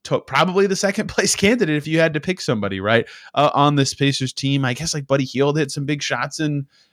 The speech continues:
in some moments. Miles Turner had some fourth quarter moments this season, but I felt like Haliburton was a runaway favorite, and Nembhard probably would be second. And after that, you kind of are just picking guys who had big moments <laughs> here and there,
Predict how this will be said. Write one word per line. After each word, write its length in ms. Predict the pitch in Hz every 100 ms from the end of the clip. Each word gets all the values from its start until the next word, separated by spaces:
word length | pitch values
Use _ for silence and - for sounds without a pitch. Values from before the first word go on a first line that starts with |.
| -
in 120 | 143
some 200 | 143 160
moments. 320 | 151 160 147
Miles 240 | 131 151 143
Turner 280 | 135 143 143
had 160 | 143
some 160 | 139 135
fourth 280 | 147 143 -
quarter 240 | 143 135
moments 500 | 135 143 143 139 - _ _ _ _ _ _ _ _ _ - -
this 180 | 135 -
season, 540 | - 135 165 135 123
but 200 | 120 - - -
I 160 | - 170
felt 280 | - 170 120
like 180 | 120 113
Haliburton 640 | 127 123 120 101 98 98 _ -
was 80 | 113
a 60 |
runaway 320 | 120 160 165
favorite, 400 | 156 175 175 190
and 40 | 143
Nembhard 300 | 139 131 123
probably 440 | - 135 131 127
would 100 | 123
be 140 | 117 107
second. 380 | - 131 156
And 80 | 127
after 280 | 127 - 110
that, 300 | 110 110 - - - _
you 100 | 131
kind 280 | 131 151 151
of 80 | 143
are 80 | 131
just 200 | 120 -
picking 300 | 135 123 117 -
guys 220 | 117 117
who 80 | 123
had 200 | 120 117
big 160 | 120 110
moments 340 | 110 107 98
<laughs> 20 | -
here 180 | 190 -
and 120 | 135
there, 320 | 143 151 127